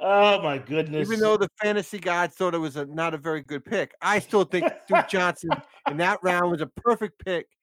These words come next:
Speaker 2: and I knew Lamar Miller was out on the A C L, and Yahoo Sports didn't know that. So
Speaker 1: <laughs>
Speaker 2: you gotta give me a little bit on that one.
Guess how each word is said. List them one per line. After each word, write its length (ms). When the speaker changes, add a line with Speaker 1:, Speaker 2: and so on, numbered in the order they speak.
Speaker 2:
and 120
I 160
knew 440
Lamar 380
Miller 240
was 180
out 300
on 140
the 120
A 60
C 240
L, 220
and 80
Yahoo 300
Sports 400
didn't 180
know 160
that. 220
So 300
Speaker 1:
<laughs> 360
Speaker 2:
you 80
gotta 200
give 140
me 80
a 60
little 180
bit 100
on 120
that 160
one. 140